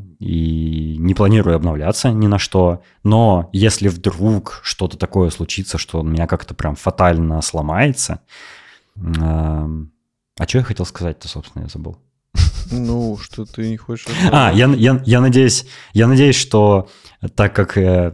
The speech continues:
Speaker 1: их больше не будут производить, э, э, цена на эти ванмуфы вырастет, и я его продам дороже, чем купил. <laughs>
Speaker 2: Мой мальчик.
Speaker 1: А мне же ещё он достался с большой скидкой корпоративной. У нас есть, э,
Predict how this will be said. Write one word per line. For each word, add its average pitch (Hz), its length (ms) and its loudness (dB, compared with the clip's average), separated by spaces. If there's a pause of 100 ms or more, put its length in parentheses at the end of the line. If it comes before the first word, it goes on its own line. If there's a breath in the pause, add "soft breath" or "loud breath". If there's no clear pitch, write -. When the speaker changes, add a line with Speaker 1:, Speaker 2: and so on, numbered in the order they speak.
(140)
Speaker 1:
их - 280 -2
больше 92 340 0
не 92 60 2
будут 90 260 0
производить, 87 580 -2
э, 104 60 -2
э, 92 560 -2
цена 92 460 2
на 82 440 -2
эти - 260 -6
ванмуфы 85 720 -2 (300 soft breath)
вырастет, 98 640 0
и 85 40 0
я 85 280 0
его 92 300 2
продам 87 520 -2
дороже, 87 300 -2
чем 85 200 -4
купил. 95 360 -6 (280)
<laughs> - 1400 -8
Speaker 2:
Мой 120 480 4
мальчик. 113 640 -2
Speaker 1:
А 120 80 6
мне 135 180 4
же 135 140 6
ещё 135 240 2
он 123 240 2
достался 113 520 0
с 92 60 -2
большой 98 320 0
скидкой 98 540 0
корпоративной. 87 720 -4
У 82 40 -4
нас 80 220 -6
есть, - 240 -10
э, 80 280 -4